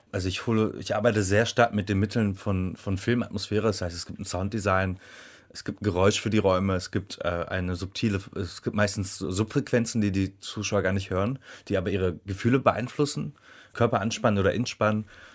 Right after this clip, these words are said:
Also ganz oft, bevor zum Beispiel eine laute, ein lauter Knall auf der Bühne kommt, lasse ich dann die Subfrequenz raus. Das bekommt der Zuschauer gar nicht mit, aber dann entspannt der Körper.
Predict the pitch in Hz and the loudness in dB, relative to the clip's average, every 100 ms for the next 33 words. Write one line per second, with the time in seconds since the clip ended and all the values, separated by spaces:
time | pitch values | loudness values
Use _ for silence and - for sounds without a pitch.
0 | - - 104 104 - 98 - 95 101 92 | -20 -2 0 2 0 -2 -4 -2 2 4
1 | 90 - - 98 95 - 101 92 95 - | 2 0 -4 0 0 0 0 4 2 2
2 | 101 - 98 95 101 101 98 110 - 101 | 0 -2 -2 4 4 2 0 0 0 0
3 | 110 107 107 101 95 - - - 101 98 | 0 0 0 0 -4 -12 -20 -4 -2 -2
4 | 101 104 92 107 - 98 101 92 92 90 | 0 0 2 0 0 -2 0 0 2 6
5 | 107 - - - - - - 107 101 104 | 6 4 -6 -12 -20 -14 -4 -2 -2 -2
6 | 101 95 98 95 117 98 92 95 98 - | 0 2 2 0 0 0 0 0 -2 -2
7 | 107 107 120 123 120 131 | 0 0 0 2 2 2